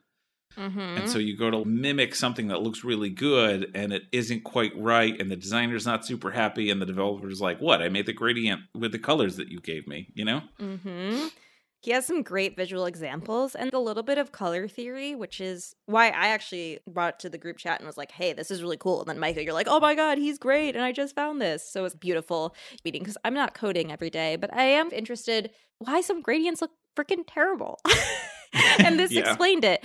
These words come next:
Speaker 1: why sometimes you create a gradient and there's, like, a weird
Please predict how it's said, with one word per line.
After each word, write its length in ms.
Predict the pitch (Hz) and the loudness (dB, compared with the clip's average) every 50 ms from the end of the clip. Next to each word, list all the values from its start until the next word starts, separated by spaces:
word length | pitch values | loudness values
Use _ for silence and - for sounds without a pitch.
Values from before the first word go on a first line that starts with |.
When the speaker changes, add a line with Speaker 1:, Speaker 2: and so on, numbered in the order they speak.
| - - 247 | -6 -12 -2
Speaker 1:
why 460 | 202 220 220 214 220 226 233 247 247 | 6 8 10 10 10 10 8 8 6
sometimes 480 | 247 - 285 240 254 262 233 220 226 208 | 4 2 0 0 4 4 4 4 4 2
you 60 | 214 | -2
create 220 | 208 - 240 196 | 0 2 2 2
a 20 | 202 | 2
gradient 500 | 196 - 185 185 180 190 185 170 156 - | 2 2 2 2 4 4 4 4 2 0
and 80 | - | 0
there's, 140 | 190 185 180 | -2 0 0
like, 140 | 196 190 - | 0 -2 0
a 80 | - 185 | 0 0
weird 560 | 180 165 165 185 185 190 196 202 202 185 185 | 0 2 2 2 2 4 4 2 2 0 -2